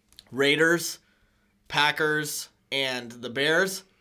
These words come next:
None of them have been great teams. They've struggled. They've struggled. I expect.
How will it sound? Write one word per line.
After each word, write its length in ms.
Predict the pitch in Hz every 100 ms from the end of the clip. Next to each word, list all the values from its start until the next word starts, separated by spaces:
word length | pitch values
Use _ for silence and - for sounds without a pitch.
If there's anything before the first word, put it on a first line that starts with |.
| _ _ _ _ _ _
None 180 | 107 165
of 100 | 202
them 140 | 196 185
have 140 | 165
been 160 | 175 151
great 240 | 147 143
teams. 480 | 165 175 190 - - _ _ _ _ _ _ _
They've 180 | 120 131
struggled. 640 | - 160 160 165 165 -
They've 160 | 147 147
struggled. 480 | - 170 170 180 180 - _ _ _ -
I 180 | 143 165
expect. 360 | 165 170 -